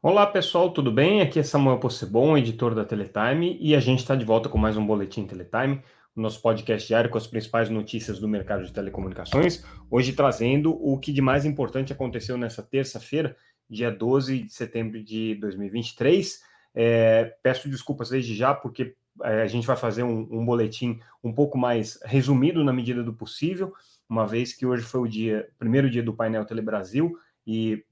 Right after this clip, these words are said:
é, eu envolvido diretamente na organização do evento, é, tô gravando esse podcast muito tarde da noite, então pra gente não se alongar demais, é, e eu tá em condições de voltar pro painel Telebrasil,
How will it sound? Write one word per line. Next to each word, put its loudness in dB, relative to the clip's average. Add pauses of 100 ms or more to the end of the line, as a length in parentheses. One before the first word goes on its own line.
é, -4
eu -2 (280)
envolvido 4
diretamente 2
na 2
organização 0
do 0
evento, -2 (300)
é, -4
tô -4
gravando 0
esse -8
podcast -6
muito -2
tarde 2
da -2
noite, -4
então -4
pra -12
gente -10
não -2
se -6
alongar 0
demais, -2
é, -4
e -6
eu -2
tá 2
em 2
condições -2
de -2
voltar 0
pro -10
painel 0
Telebrasil, -2